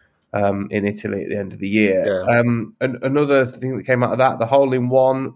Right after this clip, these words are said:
Speaker 1: by Dan Bradbury. Did you see that?
Speaker 2: Uh, I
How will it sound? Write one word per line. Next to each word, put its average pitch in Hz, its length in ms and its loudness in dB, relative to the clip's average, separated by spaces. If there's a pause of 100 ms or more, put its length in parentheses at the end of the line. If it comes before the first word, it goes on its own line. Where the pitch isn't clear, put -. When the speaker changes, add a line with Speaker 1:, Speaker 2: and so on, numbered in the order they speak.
(160)
Speaker 1:
by 123 300 4
Dan 131 280 2
Bradbury. 147 380 2
Did 107 180 -6
you 110 80 -10
see 127 200 -6
that? 127 200 -4 (640)
Speaker 2:
Uh, 131 260 0
I 135 180 2